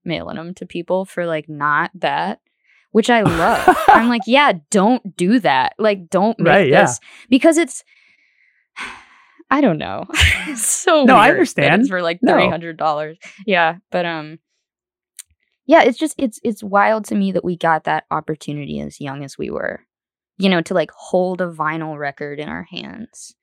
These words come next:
Speaker 1: and to listen
Speaker 2: Right,
Speaker 1: to it
Speaker 2: it's a
Speaker 1: on a
Speaker 2: special
Speaker 1: record
Speaker 2: feeling.
Speaker 1: player. Oh my gosh. Yeah, it was overwhelming. It felt like a lot. And, you know, it's like the songs, however the songs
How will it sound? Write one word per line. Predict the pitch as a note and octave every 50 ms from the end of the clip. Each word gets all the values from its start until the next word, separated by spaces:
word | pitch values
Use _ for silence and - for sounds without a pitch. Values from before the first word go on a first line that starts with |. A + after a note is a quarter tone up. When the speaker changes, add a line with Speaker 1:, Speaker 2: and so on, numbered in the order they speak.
| _ _ _
Speaker 1:
and | - F#3+
to | F3+ E3
listen | E3+ E3 E3 D#3+ F3
Speaker 2:
Right, | A3+ B3 F3
Speaker 1:
to | -
it |
Speaker 2:
it's | D#3 D3+
a | D3+
Speaker 1:
on | D3
a |
Speaker 2:
special | D3 - - C#3+ D#3 -
Speaker 1:
record | - -
Speaker 2:
feeling. | A3 - A3 - -
Speaker 1:
player. | - - - F#3 - _ _ _ _ _ _ _ _ _ _ _ _ _ _ -
Oh | G#3 G#3+ G#3
my | F3+ D#3+ D#3 D#3+
gosh. | - E3 D#3+ D#3 D#3 E3 E3 - - - - _
Yeah, | F#3 F#3+ F#3+ E3 D#3+ D#3+ - _
it | - F3+
was | F3+ E3+ E3+ E3+ - - - - _ _ _ _
overwhelming. | - E3+ E3 E3 D#3+ D#3+ D#3 D#3+ E3 E3 E3+
It | F3 - _
felt | - - E3+ E3+ - - _ _ _ _
like | F#3+ F#3 F3+ -
a | F2
lot. | - F3+ F#3 F#3+ F#2+ - -
And, | - B3 C#4
you | D#4
know, | D#4 C4+
it's | A3+ G#3+ -
like | A#3 A3 G#3
the | - A3+
songs, | - - D4+ C#4+ C#4 C#4 C4+ B3+ - - - _ _ _ _ _ _ _
however | - B3+ C#4 C4+ B3 B3+ A#3
the | G3
songs | F#3 - F#3+ E3+ E3 F3+ F#3